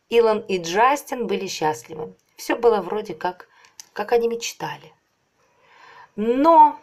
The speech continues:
неожиданная трагедия навсегда изменила их жизнь. В возрасте десяти месяцев ребенок умер во сне, перестав дышать.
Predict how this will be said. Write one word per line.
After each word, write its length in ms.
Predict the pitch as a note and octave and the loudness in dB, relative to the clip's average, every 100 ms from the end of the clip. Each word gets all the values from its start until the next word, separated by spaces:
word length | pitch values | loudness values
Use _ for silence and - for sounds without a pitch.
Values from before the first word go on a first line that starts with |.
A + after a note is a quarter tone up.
| _ _ - | _ _ -6
неожиданная 760 | A3 C#4+ C#4+ D#4 E4 D#4 D4+ | 0 2 2 0 0 4 4
трагедия 920 | C#4+ C4+ B3+ G#3 A3+ E3 F#3+ G3 A3+ A#3 - _ _ _ _ _ _ _ _ _ _ _ | 4 2 2 0 0 0 -2 0 0 -2 -16 _ _ _ _ _ _ _ _ _ _ _
навсегда 680 | G3+ A#3 A#3 A#3+ G#3 C4+ B3 | 0 0 0 -6 2 4 4
изменила 440 | A#3 G#3 G#3 G#3 | 2 -2 -2 -2
их 300 | F#3+ F3+ E3 | -2 -4 -6
жизнь. 480 | D#3 E3+ D3+ D3 C3+ _ _ _ _ - - - | -6 -8 -12 -16 -20 _ _ _ _ -20 -20 -16
В 80 | E3+ | -6
возрасте 520 | F#3+ C4+ B3+ B3 A#3 | 2 4 4 2 0
десяти 360 | A3+ A3 - A3+ | -4 -6 -8 -6
месяцев 520 | A3+ C#4 - A#4 F#3 | -2 -2 0 -2 -2
ребенок 520 | - E3+ G3 F#3+ - | -6 -4 -2 -4 -4
умер 260 | - G#3 G3+ | -4 -2 -2
во 120 | F#3 | -2
сне, 260 | F#3 - D#3 | -2 -4 -4
перестав 500 | D#3 D#3 D#3+ F3+ F3+ | -2 -6 -4 -4 -4
дышать. 600 | D#3+ D#3+ - C#3+ C#3 - | -4 -4 -4 -4 -10 -20